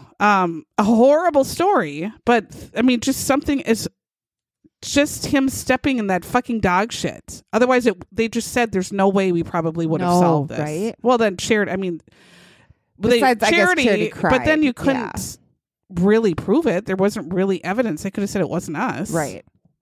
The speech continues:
Speaker 2: That was the
Speaker 1: Unless
Speaker 2: thing
Speaker 1: they
Speaker 2: that
Speaker 1: found his
Speaker 2: tied them.
Speaker 1: gun or something. I don't know. But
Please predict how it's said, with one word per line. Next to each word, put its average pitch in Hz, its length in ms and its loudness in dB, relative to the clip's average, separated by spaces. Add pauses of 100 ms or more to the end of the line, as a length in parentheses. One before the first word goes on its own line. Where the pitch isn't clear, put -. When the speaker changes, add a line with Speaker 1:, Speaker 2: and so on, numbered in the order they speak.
(520)
Speaker 2:
That 156 180 -8
was 165 140 -4
the 175 160 -2
Speaker 1:
Unless 233 300 2
Speaker 2:
thing - 60 -8
Speaker 1:
they 214 60 2
Speaker 2:
that 202 60 -8
Speaker 1:
found 180 200 0
his 160 80 0
Speaker 2:
tied 156 120 -8
them. 170 120 0 (180)
Speaker 1:
gun 143 40 -8
or 139 120 -6
something. 127 500 -12
I 135 80 -12
don't 120 180 -12
know. 87 320 -16 (360)
But 131 260 -16